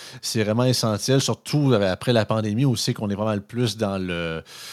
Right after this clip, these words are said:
dans le solitaire, où on est vraiment sur nos téléphones ou nos tablettes chez nous, puis on sort plus ben ben. Fait qu'il faut forcer les gens à, à ressortir puis trouver des endroits conviviaux qui le, qui l'intéresseraient à sa-, à se rassembler, absolument.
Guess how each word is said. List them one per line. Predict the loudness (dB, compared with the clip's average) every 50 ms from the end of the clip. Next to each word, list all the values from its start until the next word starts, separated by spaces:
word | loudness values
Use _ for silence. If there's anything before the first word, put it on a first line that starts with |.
| -16 -18 -10 -4
dans | -2 0 2
le | 2 2
solitaire, | 2 2 2 2 2 0 -2 0 0 2 4 4 4 4 4 2
où | 0 -2 -2 -2 0
on | 0 0 -2 -2
est | -2
vraiment | -2 0 0 0 0 0
sur | 0 -2 -2 -4
nos | -4 -4 -2
téléphones | -2 -2 -2 -2 0 0 -2 -2 -2
ou |
nos | -4 -2
tablettes | -2 -2 -2 0 0 0 0 0 -2 -4 -2
chez | -2 0 0 0 0 0
nous, | 0 0 0
puis | 0 -2 -2
on | -2 0 0
sort | 0 0 -2 -2
plus | -4 -4
ben | -2 0 0 0 0
ben. | 0 0 0 0
Fait | 0 -2 -4
qu'il | -4 -2
faut | -2 -2 0
forcer | 0 -2 -2 -2 0 0 0
les | 0 0 0 0
gens | 0 0 0 2 2 0 -2 -4 -6 -12 -18 -18 -18 -18 -12 -4
à, | -2 0
à |
ressortir | 2 4 4 4 4 2 2 4 4 4 4
puis | 2
trouver | -2 0 2 4
des | 6 6 6 6
endroits | 6 4 4 4 4 2 4
conviviaux | 4 2 2 2 0 0 2 2 2 2 2 0 0 -2
qui | -4 -4 -2 0
le, | 2 2 2 2 2 2 2 0 0 0 0 0 -2 -2 -4 -4 -4
qui | -2 -2 -2 -2 -2
l'intéresseraient | -2 -2 -2 0 2 2 2 2 2 2 2 2
à | 2
sa-, | 4 2 2 0 0 -2
à | -4 -4
se | -2 -2
rassembler, | -2 0 0 0 0 0 0 -2 -2 -4 -4 -4
absolument. | -6 -6 -6 -6 -6 -8